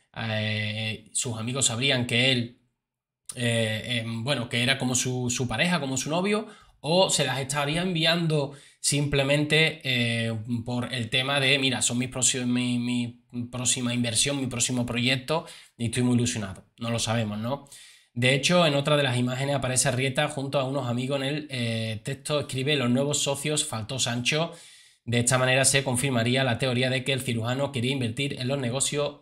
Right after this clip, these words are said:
con Daniel. Es en esta, ¿vale? La que pone, "Los nuevos socios, faltó Sancho", ¿vale? Los amigos de Edwin Arrieta cambian de estrategia. La defensa de Edwin Arrieta continúa construyendo una estrategia para conseguir justicia por la muerte del cirujano estético.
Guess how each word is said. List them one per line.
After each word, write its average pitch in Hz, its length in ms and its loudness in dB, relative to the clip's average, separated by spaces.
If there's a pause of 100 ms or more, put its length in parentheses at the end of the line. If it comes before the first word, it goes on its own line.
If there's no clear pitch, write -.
con 147 160 -4
Daniel. 117 340 -4
Es 123 140 -6
en 131 100 -2
esta, 113 240 -4
¿vale? 123 200 -4
La 120 100 0
que 107 80 -4
pone, 135 380 0 (240)
"Los 113 160 -2
nuevos 123 260 0
socios, 160 500 0
faltó 113 380 -2
Sancho", 120 460 -4 (480)
¿vale? 123 500 -6 (640)
Los 127 220 0
amigos 139 320 2
de 156 60 6
Edwin 156 240 2
Arrieta 147 340 2
cambian 151 360 0
de 156 80 2
estrategia. 127 500 -2
La 107 80 -2
defensa 135 420 0
de 135 80 0
Edwin 147 260 -4
Arrieta 143 340 -2
continúa 147 420 -6
construyendo 135 420 -6
una 139 120 -4
estrategia 139 500 -2
para 135 200 -2
conseguir 127 460 -4
justicia 151 600 -6
por 123 160 -6
la 113 80 -4
muerte 143 260 -4
del 139 140 -4
cirujano 123 420 -8
estético. 151 640 -4